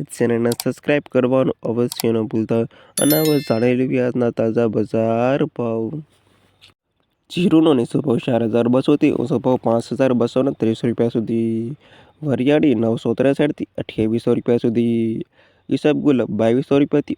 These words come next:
ઓગણત્રીસો ને વીસ રૂપિયા સુધી. રાયડો એક હજારથી અગિયારસો ને પંચ્યાસી રૂપિયા સુધી.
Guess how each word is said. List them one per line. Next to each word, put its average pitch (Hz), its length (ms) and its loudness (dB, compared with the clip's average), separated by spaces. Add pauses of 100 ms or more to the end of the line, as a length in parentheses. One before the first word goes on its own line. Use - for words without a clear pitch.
ઓગણત્રીસો 127 600 -2
ને 147 120 4
વીસ 110 260 -4
રૂપિયા 113 360 -2
સુધી. 113 680 -2 (440)
રાયડો 123 420 2
એક 127 200 0
હજારથી 151 460 0
અગિયારસો 117 460 -2
ને 147 120 0
પંચ્યાસી 113 560 -4
રૂપિયા 117 340 0
સુધી. 117 360 -2